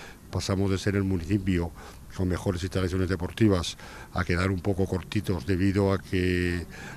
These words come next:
gracias a Dios, tenemos un municipio donde mucha gente practica deporte de todas las edades y nos hemos quedado cortos. Entonces estamos en un plan de renovación que hemos empezado por esta pista, por este campo de césped de, de Benalmádena Pueblo.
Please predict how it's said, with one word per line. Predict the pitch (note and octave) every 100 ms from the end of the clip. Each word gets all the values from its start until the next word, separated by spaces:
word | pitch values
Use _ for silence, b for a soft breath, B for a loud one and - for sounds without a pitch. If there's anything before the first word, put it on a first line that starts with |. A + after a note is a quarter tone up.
| B
gracias | F#2+ F#2 F2
a |
Dios, | F2 G2+ G2
tenemos | F2+ F#2+ F#2
un | F#2
municipio | F#2 E2+ G#2 F#2
donde | F2+ E2 F2
mucha | F2+ - F2+
gente | G#2 F#2 F#2
practica | F2+ E2+ - F#2
deporte | F2+ F#2 G#2+ A2 C#3+ - B B -
de | E2 D#2+
todas | G2 G2
las | F2+
edades | G2 F2+ A2+ C3 - B B
y | G#2+
nos | F#2+ F2
hemos | E2+ E2+
quedado | E2+ E2+
cortos. | D#2+ D#2+ - C#2+ C#2 B B B
Entonces | - F#2 E2+
estamos | F2 F#2 F#2+ F#2+
en | F#2
un | F2+
plan | F#2+ F#2+
de | F2+
renovación | F#2 F#2 F#2 F#2+ G#2+ A#2+ B2+ B B
que | -
hemos | E2+ E2+
empezado | F#2+ F2+ D#2+ F#2 F#2+
por | F2+ F2
esta | E2+ E2
pista, | - F2 -
por | - F2
este | F2+ F2+
campo | F2 F2 F#2+
de | F2+
césped | F#2+ F2 - F2+
de, | D#2 D#2+ E2 D#2+ E2 - B B
de | E2
Benalmádena | E2+ E2 E2+ E2+ D#2+
Pueblo. | D2 C#2+ C2+